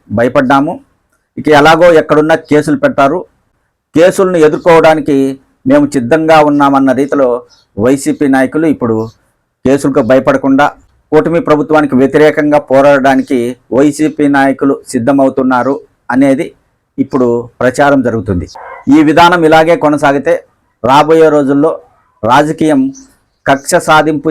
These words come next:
చర్యలకే ఎక్కువగా ఉపయోగిస్తారు. ఏ పార్టీ అధికారంలోకి వస్తే అధికారంలోకి వచ్చిన పార్టీ ఎక్కువగా కక్ష సాధింపులకు పాల్పడి నాయకులను జైలుకు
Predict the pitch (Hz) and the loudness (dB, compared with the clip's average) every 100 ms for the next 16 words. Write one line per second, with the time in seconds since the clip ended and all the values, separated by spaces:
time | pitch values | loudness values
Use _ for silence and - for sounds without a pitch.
0 | 156 143 147 139 160 - - - - - | -4 -2 -2 -2 -4 -6 -8 -20 -16 -4
1 | 120 135 160 147 151 127 120 143 131 131 | -2 0 0 2 2 2 0 0 0 -4
2 | 131 120 123 127 101 - _ _ _ _ | -2 -2 -2 -4 -6 -12 _ _ _ _
3 | _ _ _ 120 139 139 147 139 160 135 | _ _ _ -2 0 2 2 2 0 0
4 | 143 147 143 143 139 131 170 - - - | 0 0 0 0 -2 -4 -4 -4 -8 -20
5 | _ _ - 127 156 170 170 160 151 143 | _ _ -6 -4 0 2 2 0 0 -2
6 | 147 139 147 143 165 156 151 - _ - | -4 0 0 0 -2 -2 -4 -10 _ -6
7 | 127 147 165 160 160 123 - 160 160 147 | -4 -2 0 2 0 -4 -8 -6 -2 0
8 | 147 139 139 139 - - 131 143 143 143 | 0 -2 -4 -4 -8 -4 -2 0 -2 -4
9 | - _ _ _ _ 120 143 156 170 151 | -6 _ _ _ _ 0 2 0 -2 -2
10 | 147 135 135 _ _ - 135 160 151 | 0 -2 -6 _ _ -2 0 2 -2